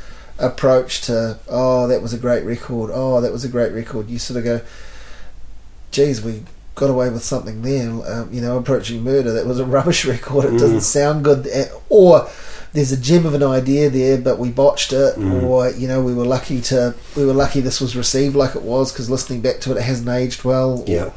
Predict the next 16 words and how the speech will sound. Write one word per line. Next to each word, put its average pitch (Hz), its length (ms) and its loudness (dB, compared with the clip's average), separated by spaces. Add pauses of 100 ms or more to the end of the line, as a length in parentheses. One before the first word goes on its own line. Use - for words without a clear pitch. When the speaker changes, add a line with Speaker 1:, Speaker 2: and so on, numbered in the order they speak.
(280)
Speaker 1:
or, 127 220 0
"This 147 240 2
one 131 300 0
actually - 300 -6
is 113 100 -2
better 131 220 2
than 123 100 0
I 120 80 0
remember 127 460 0
it." 131 160 -2 (200)
You, 131 200 -4
you've 139 180 -2
got 139 160 2
this 120 120 0
range 135 440 0
of 127 280 2